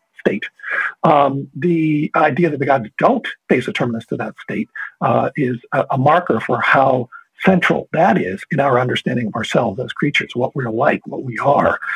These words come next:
Um, because if you didn't have that, you'd be a completely different thing. Um, and that's what these gods kind of start with. Now, they're also extremely powerful. So they're, I think probably one of the best ways of thinking about them is that they're like us,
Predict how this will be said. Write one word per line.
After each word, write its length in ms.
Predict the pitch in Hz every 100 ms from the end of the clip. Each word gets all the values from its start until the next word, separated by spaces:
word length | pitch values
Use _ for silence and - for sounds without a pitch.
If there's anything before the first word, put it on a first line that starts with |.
| -
Um, 420 | - 131 131 123 - _
because 320 | 175 135 127
if 160 | 123 -
you 120 | 127
didn't 260 | 170 214 220
have 220 | 147 120
that, 180 | 123 -
you'd 140 | 147
be 80 | 131
a 80 | 120
completely 400 | 117 104 123 110
different 300 | 107 - -
thing. 220 | 104 - - - - -
Um, 380 | 147 131 120 135
and 220 | 143 127
that's 240 | 123 - -
what 140 | 110
these 160 | 117 110
gods 240 | - 98 98
kind 180 | - -
of 60 |
start 280 | - 143 151
with. 140 | - -
Now, 220 | 165 151 - - -
they're 140 | 160
also 440 | 220 226 151 131 135
extremely 460 | - - 226 127
powerful. 440 | - 165 143 - -
So 340 | - 175 135 - - - -
they're, 500 | 165 165 151 147 143 - 196 170 -
I 100 | 180
think 240 | - 180
probably 260 | 196 185 156
one 240 | 139 156
of 60 | 139
the 40 |
best 240 | 135 151 -
ways 160 | 147
of 100 | 135
thinking 160 | 180 139
about 240 | 131 127
them 180 | 143 139
is 80 | 127
that 100 | 123
they're 140 | 135
like 300 | 127 156 190
us, 240 | - 220